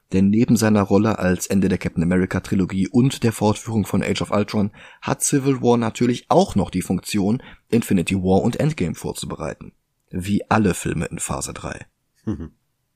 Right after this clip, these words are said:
Speaker 1: Und dabei fällt er ein bisschen in die Falle, in die auch Iron Man zwei getappt war.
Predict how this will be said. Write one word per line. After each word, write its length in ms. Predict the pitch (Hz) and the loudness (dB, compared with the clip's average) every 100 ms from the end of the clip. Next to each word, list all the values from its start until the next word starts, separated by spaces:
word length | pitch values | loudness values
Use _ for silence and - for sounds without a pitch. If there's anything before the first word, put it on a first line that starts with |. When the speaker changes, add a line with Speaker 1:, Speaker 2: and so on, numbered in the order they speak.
| _ _ _ - - | _ _ _ -14 -4
Speaker 1:
Und 100 | 92 | 2
dabei 180 | 104 127 | 2 4
fällt 260 | 135 151 | 4 2
er 100 | 147 | 2
ein 160 | 98 90 | 0 -2
bisschen 500 | - 147 - 139 127 | 0 0 2 2 2
in 140 | 117 | 0
die 100 | 117 | -2
Falle, 400 | - 113 107 110 | -2 0 0 0
in 160 | 90 98 | 0 0
die 160 | 98 | 2
auch 160 | 90 - | 0 0
Iron 220 | 87 85 | -2 0
Man 140 | 85 80 | -2 -2
zwei 240 | 82 78 | -2 -4
getappt 420 | - - - - | -6 -10 -12 -10
war. 220 | 82 - | -14 -14